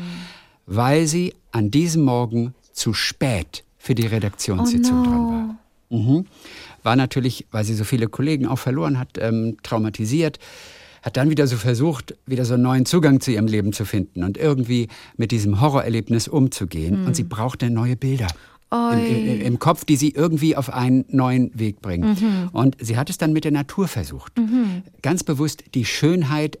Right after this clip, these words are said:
Speaker 1: der Natur entdecken oder auch die Schönheit in der Kunst. Hauptsache so neue Bilder für den Kopf.
Speaker 2: Mhm.
Speaker 1: Ne, den Kopf mit neuen Bildern
Speaker 2: Ja,
Speaker 1: füttern.
Speaker 2: ja, ja.
Speaker 1: Und dann, dann hat sie auch einen Comic geschrieben, der heißt Die Leichtigkeit,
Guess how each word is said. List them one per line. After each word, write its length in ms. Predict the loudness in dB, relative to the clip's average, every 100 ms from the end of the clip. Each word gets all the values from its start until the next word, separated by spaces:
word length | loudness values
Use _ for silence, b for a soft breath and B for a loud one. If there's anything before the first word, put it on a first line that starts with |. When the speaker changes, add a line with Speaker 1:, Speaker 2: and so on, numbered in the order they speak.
| _
Speaker 1:
der 140 | -2
Natur 460 | -2 -2 0 0 2
entdecken 420 | 0 -2 -4 -4
oder 240 | 0 0 -2
auch 100 | -4
die 100 | -4
Schönheit 560 | 0 0 2 0 -4
in 160 | -2 -2
der 140 | -2
Kunst. 500 | -6 0 2 0 -6 B B B
Hauptsache 380 | -4 -2 -2 -2
so 160 | 0 2
neue 360 | 2 2 0
Bilder 460 | -2 -2 -2 0 -2
für 140 | -2
den 180 | -4 -4
Kopf. 460 | -4 -6 -6 -14 -16 _
Speaker 2:
Mhm. 440 | -4 -2 -2 -4 _ _ _ _
Speaker 1:
Ne, 100 | 0
den 140 | 0 0
Kopf 260 | -2 -2
mit 100 | -2
neuen 260 | 2 2 4
Bildern 460 | 4 2 2 0 -2
Speaker 2:
Ja, 180 | -6 -6
Speaker 1:
füttern. 400 | 0 0 2 -4
Speaker 2:
ja, 60 |
ja. 180 | -6 -8 _ _ _ _ _ -4
Speaker 1:
Und 120 | 0
dann, 160 | 0
dann 160 | 0 0
hat 100 | 0
sie 100 | -2
auch 160 | -4 -2
einen 720 | 0 0 -4 -12 -20 -20 -20
Comic 260 | 2 4 4
geschrieben, 320 | -2 0 0
der 100 | 0
heißt 260 | 0 -4 -6
Die 120 | -2
Leichtigkeit, 760 | 0 0 -2 -4 -10 -6 -6 -6